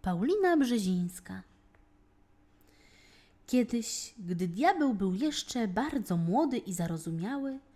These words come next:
zbudował czarodziejskie lustro. Cokolwiek pięknego odbiło się w jego tafli,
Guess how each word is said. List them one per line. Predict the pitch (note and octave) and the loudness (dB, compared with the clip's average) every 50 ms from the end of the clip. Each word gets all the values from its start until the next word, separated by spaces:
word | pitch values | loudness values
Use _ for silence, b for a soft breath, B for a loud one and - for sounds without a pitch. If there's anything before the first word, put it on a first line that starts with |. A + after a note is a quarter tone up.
| b b b b b b b b b b | b b b b b b b b b b
zbudował | F3 E3 E3+ E3 F3 F3+ F#3+ E4+ F#4 F4 E4 D4 C#4 C4+ | -8 -6 -4 -2 -2 0 2 2 2 4 4 2 2 2
czarodziejskie | C4+ - A#3 G#3+ G3+ F#3+ F#3 - F4+ G4 F#4+ - - - D4+ C#4 | 0 0 0 0 0 0 0 0 0 0 0 -4 -4 -2 0 0
lustro. | A3+ F3+ E3+ E3+ - - - - F3 E3+ E3+ F#3 G#3 - _ _ _ b b b b b b b b b b b b b b | 0 0 -2 -4 -6 -10 -12 -10 -10 -8 -8 -8 -10 -14 _ _ _ b b b b b b b b b b b b b b
Cokolwiek | - G3 F#3 - - - G4 G4+ F#4 F4+ F4 F4 E4 - - | -4 -4 -4 -2 2 4 6 6 6 6 4 0 -2 -2 -8
pięknego | - - G3+ G3 G3 - - - F4 E4+ C#4 C#4 C4+ - | -10 -6 -4 -4 -4 -2 -2 -2 0 0 0 -2 -4 -4
odbiło | G3 F3 F3+ A3+ D4 E4 C#4+ A#3+ | -6 -6 -6 -4 -4 -2 -2 -4
się | G#3+ - - G3+ F#3+ F#3 | -4 -4 -4 -2 -2 -2
w | |
jego | F#3+ F#3+ E3+ E3+ | -2 -2 -4 -4
tafli, | E3 - B3+ D#4 D#4 - - - C#4 C#4 C#4 C#4 | -4 -2 -2 -2 -2 -4 -10 -14 -10 -10 -10 -10